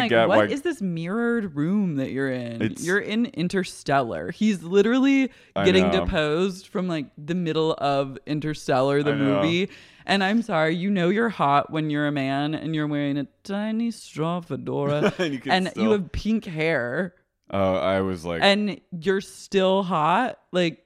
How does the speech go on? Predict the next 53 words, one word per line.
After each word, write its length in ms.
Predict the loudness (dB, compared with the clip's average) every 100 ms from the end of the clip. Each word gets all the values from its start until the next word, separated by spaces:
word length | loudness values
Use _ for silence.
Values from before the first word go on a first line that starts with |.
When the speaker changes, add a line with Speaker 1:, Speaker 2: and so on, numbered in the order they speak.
| _ -6
Speaker 2:
Weirdly, 480 | -2 0 0 0
I 60 | 0
would 160 | 0 -4
see 160 | -6
photos 340 | 0 0 2 0
of 120 | -2
him 260 | -2 -2 -2
with 240 | -2 0
Gaga 300 | 2 2 2
and 120 | 0 0
be 60 |
like, 240 | 0 0 -4
"What 160 | -8 -8
is, 120 | -10 _ -20
what 140 | -20
is 60 | -18
she 140 | -18
doing 300 | -14 -12 -10
with 100 | -10 -10
him?" 220 | -10 -6
And 200 | -4 0
now 540 | 2 2 2 2 -2 _
Speaker 1:
And 160 | -8 -4
now 240 | -2 0
I, 140 | -2 -2
we 200 | -2 -2
all 400 | 0 2 2 0
understand. 1040 | 0 -4 -6 -6 -6 -6 -6 -6 -6 -10
Speaker 2:
<sighs> 60 | _
Fucking 300 | -16 -10 -10 -4 4
Speaker 1:
Whew. 260 | 6 6 2 -4
Speaker 2:
I 60 |
mean, 180 | -2 0
Gaga's 400 | 2 2 0 -2
new 160 | -2 0
guy 220 | 2 2
is 180 | -2 -4
really 180 | -4 -2
hot 280 | -4 -4
too, 420 | -6 -6 -4 -4 -2
but 120 | 0
Speaker 1:
Yeah. 240 | 0 0 -4
Speaker 2:
this 220 | -8 -2
guy 240 | 0 2
is, 260 | 0 -6 -10
he's 340 | -6 -4 -4 -2
sexy 400 | -2 -2 -4 -6
in 80 | -6
a 80 |
different 380 | -8 -10 -10 -10
way. 300 | -8 -8 -8 -8
Speaker 1:
Mm-hmm. 180 | -4
Speaker 2:
Like 140 | -4